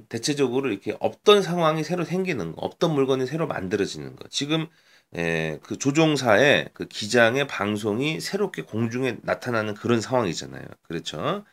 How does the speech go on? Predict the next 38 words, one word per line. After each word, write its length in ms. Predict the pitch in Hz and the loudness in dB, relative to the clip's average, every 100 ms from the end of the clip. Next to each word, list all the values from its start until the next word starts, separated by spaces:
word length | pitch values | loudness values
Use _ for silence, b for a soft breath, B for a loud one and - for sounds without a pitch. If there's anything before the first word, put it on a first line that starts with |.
| B B B B B B B B B - | B B B B B B B B B -8
자, 140 | 110 | 0
그럴 180 | 151 147 | 2 4
때 100 | 170 | 2
보통 300 | 127 123 135 | 2 0 4
make 320 | 98 95 117 | 4 4 2
씁니다. 480 | - 87 76 - - | -2 -2 -6 -6 -2
take는 460 | - - - 220 | 2 2 2 0
보통 280 | 190 131 - - | -2 -4 -4 0
있는 320 | 147 170 165 | 2 2 2
거 160 | 165 | 0
취하는 400 | 165 - 208 147 | 2 6 6 6
거죠. 220 | 90 71 - - | 0 -6 -10 -14
그죠? 360 | 82 127 247 262 _ b b b b | -6 0 0 0 _ b b b b
자, 140 | - 110 | 0 4
그래서 480 | 120 131 123 131 107 | 4 6 6 6 2
기장이 340 | - 120 120 | 2 4 4
발표를 420 | 113 107 117 120 | 4 0 2 0
막 220 | 120 107 - | 2 2 4
하려고 280 | 123 113 | 4 4
할 160 | 95 87 | 4 2
때 360 | - 113 123 - _ _ | 2 4 2 -2 _ _
그가 200 | - 101 | 0 0
생각합니다. 640 | - 107 - - - - - _ | 2 -2 -4 -6 -4 -4 -6 _
자, 140 | - 107 | -4 -2
그러니까 200 | 90 b b | -2 b b
뭐 120 | 95 92 | -10 -4
딩동댕 560 | 120 123 131 131 135 | 0 2 4 4 4
뭐 80 | 120 | 6
이런 120 | 135 | 6
소리 140 | 135 147 | 6 4
나왔겠죠. 540 | 78 80 101 92 92 | 4 2 0 -2 -2
아니면은 420 | 87 101 101 98 | -4 -2 -4 -4
뭐 160 | 95 90 | -4 -4
발표를 360 | - 104 117 | -4 -2 0
하겠습니다 380 | 107 104 101 98 | 2 0 0 0
이렇게 220 | 95 95 | 0 0
했죠. 280 | 85 - 78 | -2 -4 -6
그랬더니, 600 | 95 92 98 110 165 185 | -4 -4 -2 0 0 0